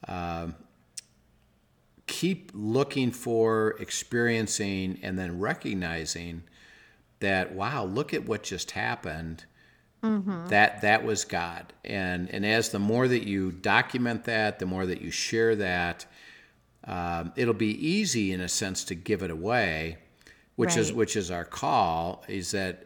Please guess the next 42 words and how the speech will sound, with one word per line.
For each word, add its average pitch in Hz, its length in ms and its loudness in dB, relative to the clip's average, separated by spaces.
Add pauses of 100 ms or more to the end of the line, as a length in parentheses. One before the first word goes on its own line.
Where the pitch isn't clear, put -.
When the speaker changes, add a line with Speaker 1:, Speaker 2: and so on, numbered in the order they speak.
Speaker 1:
uh, 87 300 -8 (220)
in 104 140 -4
order, 147 360 8
by 95 160 4
the 87 100 0
way, 90 200 0
for - 160 -6
you 98 180 0
to 98 80 -2
give 120 260 0
it 151 80 -2
away, 85 360 0
<laughs> - 40 -8
and 123 80 -2
this 113 140 0
is 90 140 -6
kind 87 160 -6
of 80 80 -10
interesting, 85 420 -8 (480)
you 110 120 -4
gotta 101 200 6
actually 98 340 2
be 92 120 0
receiving 90 420 0
it. - 240 -10
<laughs> - 420 2
Speaker 2:
Right, 175 340 2 (180)
right. 151 280 -2 (600)
Yeah, 180 280 2
and 196 160 4
just, 254 400 2
um, 170 240 2
I'm 170 220 0
reminded 170 720 0 (680)
even 226 460 0 (120)
helping 233 580 -4
other 226 220 0
people 170 380 -4
to 285 280 -4
see - 200 -8
it. - 280 -16 (120)
Speaker 1:
Right. 85 260 -2